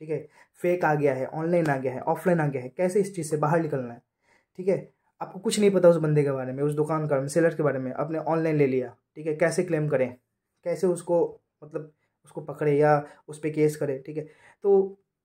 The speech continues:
ये सब चीज़ के बारे में भी आप मेरे से कमेंट में पूछ सकते हो,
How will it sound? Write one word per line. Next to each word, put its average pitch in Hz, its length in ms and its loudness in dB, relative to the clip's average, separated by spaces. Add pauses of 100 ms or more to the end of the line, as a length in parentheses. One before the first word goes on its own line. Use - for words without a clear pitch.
(100)
ये 220 140 -2
सब - 220 0
चीज़ 208 240 -6
के 214 60 4
बारे 190 200 6
में 196 100 4
भी 196 80 4
आप 180 120 2
मेरे 175 120 -2
से 196 60 -8
कमेंट 165 280 -4
में 160 160 -6
पूछ 151 160 -14
सकते 156 260 -12
हो, 185 280 -8